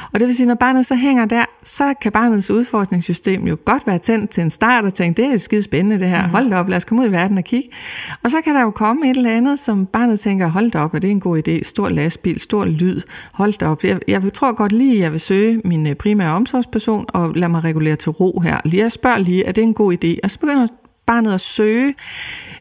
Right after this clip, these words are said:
Speaker 1: øh, den primære basis mimik, men det kan barnet ikke få, fordi man er spændt fast på,
Speaker 2: Mhm.
Speaker 1: øh, på, på basen. Så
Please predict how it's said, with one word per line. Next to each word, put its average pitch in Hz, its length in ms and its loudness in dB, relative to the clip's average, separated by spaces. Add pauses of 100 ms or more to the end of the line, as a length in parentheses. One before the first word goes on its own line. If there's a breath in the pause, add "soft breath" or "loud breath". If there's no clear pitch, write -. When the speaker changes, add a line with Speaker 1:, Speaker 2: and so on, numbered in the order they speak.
Speaker 1:
øh, 180 400 2
den 185 140 2
primære 233 360 2
basis 202 440 -2
mimik, 214 420 0 (580 soft breath)
men 220 220 4
det 262 180 0
kan 247 160 0
barnet 240 320 4
ikke 269 120 -2
få, 240 260 0
fordi 226 200 2
man 220 160 2
er 214 40 2
spændt 208 280 0
fast - 420 -4 (140)
på, 226 180 4
Speaker 2:
Mhm. 208 240 -2
Speaker 1:
øh, - 360 0
på, 190 260 -2
på - 160 -6
basen. 175 460 -2 (640 loud breath)
Så - 200 0